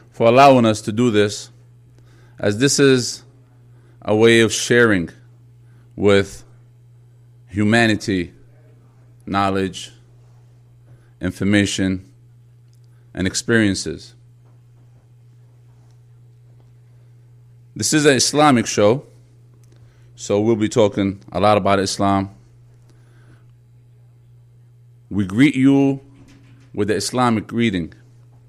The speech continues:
The Islamic greeting is Assalamu alaikum,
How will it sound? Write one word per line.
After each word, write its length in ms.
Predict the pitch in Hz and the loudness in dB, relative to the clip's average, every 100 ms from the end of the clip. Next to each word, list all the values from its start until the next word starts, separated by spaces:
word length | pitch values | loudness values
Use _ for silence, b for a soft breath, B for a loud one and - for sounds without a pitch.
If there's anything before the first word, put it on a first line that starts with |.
| _ _ _ b b b b b b _ _ - _ _ _ _ | _ _ _ b b b b b b _ _ -20 _ _ _ _
The 100 | - | -10
Islamic 440 | - 117 120 120 | -8 -2 0 0
greeting 360 | 107 127 127 117 | 0 4 4 4
is 300 | 113 107 98 | 2 0 -4
Assalamu 600 | - 104 - 110 113 110 | -6 -4 0 0 0 0
alaikum, 380 | 120 127 98 | 0 -2 -4